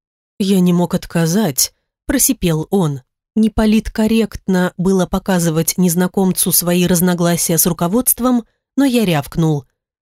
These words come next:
«Ждите в приёмной», и вылетел из кабинета. Мистер Сноу уже был у мистера Лоу на приёме. Долетел до меня дрожащий голос Марка. «Хорошо до кабинета Лоу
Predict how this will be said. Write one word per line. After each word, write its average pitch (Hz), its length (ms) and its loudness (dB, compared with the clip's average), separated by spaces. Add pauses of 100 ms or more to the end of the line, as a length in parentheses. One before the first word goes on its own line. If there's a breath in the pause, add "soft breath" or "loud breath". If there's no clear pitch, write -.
«Ждите 160 340 0
в - 80 -10
приёмной», 139 720 -2 (420)
и 233 140 2
вылетел 247 420 0
из - 240 -2
кабинета. 156 720 -2 (960)
Мистер 208 400 2
Сноу 226 560 2
уже 208 240 2
был 240 260 0
у 170 80 0
мистера 170 460 0
Лоу 196 340 0
на 165 140 0
приёме. 156 680 0 (380)
Долетел 220 400 2
до 202 120 0
меня 202 220 0
дрожащий 190 560 0
голос 180 380 0
Марка. 165 520 -2 (480)
«Хорошо 190 440 0
до 208 100 0
кабинета 196 560 0
Лоу 208 460 2